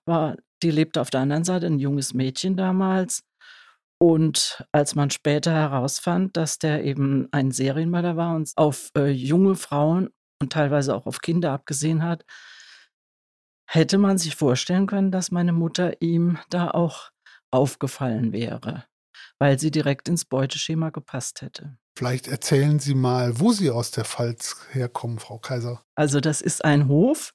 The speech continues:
Speaker 1: der heißt eigentlich Sonnenhof, ist in der Nähe von Katzweiler und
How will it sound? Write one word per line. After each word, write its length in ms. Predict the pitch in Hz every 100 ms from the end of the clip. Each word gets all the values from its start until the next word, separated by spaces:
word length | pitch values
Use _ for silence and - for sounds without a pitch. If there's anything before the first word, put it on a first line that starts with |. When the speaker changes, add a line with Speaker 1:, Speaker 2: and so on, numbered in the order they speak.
| -
Speaker 1:
der 160 | 147 151
heißt 360 | 151 151 -
eigentlich 360 | 139 135 120 -
Sonnenhof, 600 | 147 170 233 226 226 208 - - - - - _
ist 220 | - 175 -
in 100 | 156
der 140 | 147
Nähe 240 | 139 143
von 180 | 135 131
Katzweiler 920 | 127 160 - - 190 190 190 196 190 _ _
und 480 | 156 151 147 131